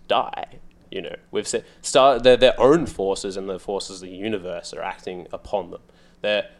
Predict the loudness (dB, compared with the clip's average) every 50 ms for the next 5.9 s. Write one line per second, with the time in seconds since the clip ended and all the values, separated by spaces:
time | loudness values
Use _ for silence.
0 | _ -6 -6 -6 -6 -6 -8 -6 -6 -6 -4 -4 -2 -2 -2 -4 -2 -4 -4 -4
1 | -4 -6 -4 -4 -6 -6 -6 -8 -6 -4 -2 0 0 0 0 0 -2 -2 -4 -4
2 | -4 -4 -4 -4 -6 -8 -10 -12 -12 -12 -14 -12 -10 -8 -6 -6 -8 -10 -14 -20
3 | _ _ -16 -14 -14 -6 -4 -4 -4 -4 -6 -10 -12 -12 -16 -14 -14 -12 -12 -12
4 | -8 -4 -4 -2 -2 -2 -4 -4 -6 -8 -10 -12 -12 -12 -12 -10 -12 -12 -10 -12
5 | -12 -12 -12 -12 -10 -10 -10 -10 -10 -10 -10 -10 -10 -10 -12 -14 -16 -18